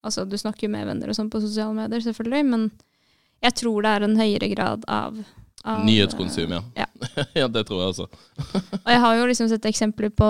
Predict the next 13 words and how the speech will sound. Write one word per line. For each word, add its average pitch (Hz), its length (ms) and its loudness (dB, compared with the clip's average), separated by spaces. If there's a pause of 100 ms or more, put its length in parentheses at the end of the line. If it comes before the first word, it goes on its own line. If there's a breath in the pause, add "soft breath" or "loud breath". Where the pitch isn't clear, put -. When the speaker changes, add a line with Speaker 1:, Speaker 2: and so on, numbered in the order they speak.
(140)
Speaker 1:
folk 208 260 -4
som 220 160 2
har 220 320 4
på 214 120 -4
sånne 214 240 2
notifications 214 960 0
hver 214 200 -2
gang 214 200 -2
det 214 80 -2
kommer 214 240 -2
en 214 100 0
ny 208 140 -4
koronanyhet, 208 920 -2